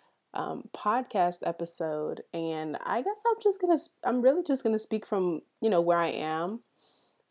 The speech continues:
Um, because when I first started this podcast, I really started with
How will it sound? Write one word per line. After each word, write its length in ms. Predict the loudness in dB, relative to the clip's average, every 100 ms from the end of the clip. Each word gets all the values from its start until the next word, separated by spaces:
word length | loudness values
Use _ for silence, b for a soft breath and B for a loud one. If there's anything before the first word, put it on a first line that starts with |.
| -8
Um, 360 | -4 -4 -8 -10
because 240 | -4 0 2
when 120 | 4
I 60 | 4
first 340 | 6 6 4
started 480 | 4 6 8 6 4
this 180 | 0 0
podcast, 600 | 0 0 0 2 2 2 2
I 80 |
really 340 | 4 6 6 4
started 760 | 0 2 2 4 4 4 2 2
with 460 | 8 8 6 0